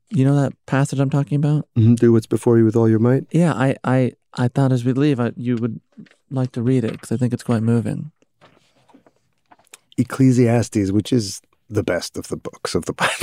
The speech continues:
Speaker 2: <laughs>
Speaker 1: That's your power ranking?
Speaker 2: Yeah,
Speaker 1: Is that
Speaker 2: that's my
Speaker 1: number one?
Speaker 2: power. Ecclesiastes and Job, those two, you know, they're pretty close and they're both, <laughs> they're both pretty dark. <laughs> You know?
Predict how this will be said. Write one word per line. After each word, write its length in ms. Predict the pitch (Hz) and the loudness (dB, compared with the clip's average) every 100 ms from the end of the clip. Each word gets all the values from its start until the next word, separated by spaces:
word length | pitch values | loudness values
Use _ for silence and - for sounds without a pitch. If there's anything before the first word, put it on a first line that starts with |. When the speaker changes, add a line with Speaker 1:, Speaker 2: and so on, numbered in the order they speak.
| - - - 719 - | -12 -16 -20 -18 -4
Speaker 2:
<laughs> 20 | |
Speaker 1:
That's 280 | 147 131 - | -2 0 -2
your 60 | 127 | -2
power 260 | 123 117 | 0 0
ranking? 280 | 123 127 - | 0 0 2
Speaker 2:
Yeah, 140 | 127 - | 2 2
Speaker 1:
Is 40 | |
that 60 | - | 2
Speaker 2:
that's 120 | 123 | 4
my 40 | - | 4
Speaker 1:
number 120 | 135 | 4
one? 60 | |
Speaker 2:
power. 80 | 143 | 4
Ecclesiastes 640 | 156 - 202 190 185 175 175 | 2 2 4 4 4 4 4
and 220 | 151 123 | 4 4
Job, 320 | 120 110 98 | 4 4 2
those 240 | 110 147 131 | 4 2 2
two, 300 | - 123 104 | 2 4 4
you 120 | 107 | 4
know, 220 | 120 120 | 4 4
they're 160 | 123 123 | 4 2
pretty 300 | 117 143 135 | 2 2 2
close 360 | - 127 110 | 2 2 2
and 80 | - | 2
they're 60 | 117 | 2
both, 320 | 117 131 - _ | 4 2 2 _
<laughs> 80 | |
they're 340 | - - - 117 | -12 -10 -8 0
both 180 | 160 131 | 0 2
pretty 160 | 135 139 | -2 0
dark. 460 | 123 113 - - - | 2 0 -2 -8 -8
<laughs> 180 | - - | -18 -2
You 80 | 131 | -2
know? 80 | - | 0